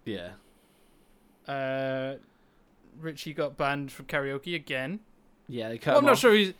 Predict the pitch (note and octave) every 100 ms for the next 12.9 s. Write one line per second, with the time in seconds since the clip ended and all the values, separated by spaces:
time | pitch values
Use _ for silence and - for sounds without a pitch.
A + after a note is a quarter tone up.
0 | _ _ B3+ A3 G#3 F3+ C#3+ D3+ D3 D#3
1 | D#3 D#3 G#3+ D#3 D3 C3 - _ _ _
2 | _ - C3 A#2 A#2 A2 - B2+ A2+ -
3 | A2+ G#2+ A2 _ _ _ _ _ _ D#3+
4 | D#3+ F#3+ E3+ F3 E3+ D3+ - E3 D3 -
5 | C#3 C3 B2+ B2+ C3 C3+ C3+ - D#3 C#3
6 | B2+ - C3+ B2 C3+ C3 C3 C3+ - B2+
7 | B2+ B2+ C3 - - - - _ - _
8 | _ - A#3+ A#3 - _ A3 - G3+ A#3
9 | D3+ G2 C3+ D3+ C#3 - _ _ _ _
10 | _ _ - D4+ B3 E3+ D#3+ C#3+ C3+ C3
11 | C#3+ B2+ B2+ _ - G3 G#3 G3 F#3 D#3+
12 | B2 - A#2 A#2 - C#3+ A#2 F2+ F#2